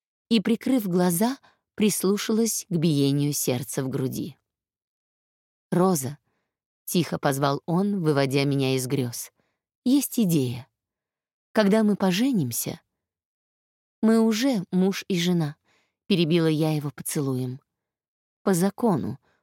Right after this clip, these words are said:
уточнил он и помолчал в поисках моих губ. "Когда мы зарегистрируем брак, я считаю, нужно уехать".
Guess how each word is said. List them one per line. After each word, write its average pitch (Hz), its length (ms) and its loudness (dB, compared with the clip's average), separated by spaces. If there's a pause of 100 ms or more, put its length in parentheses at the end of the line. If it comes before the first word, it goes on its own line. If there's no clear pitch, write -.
(120)
уточнил 143 640 -2
он 196 280 0 (300)
и 208 80 0
помолчал 175 600 0
в 170 100 -10
поисках 147 500 -2
моих 139 320 -2
губ. - 360 -8 (1040)
"Когда 180 400 2
мы 175 200 2
зарегистрируем 160 960 0
брак, 190 400 -4 (380)
я 226 160 2
считаю, 208 680 -2 (220)
нужно 190 440 2
уехать". 170 720 -4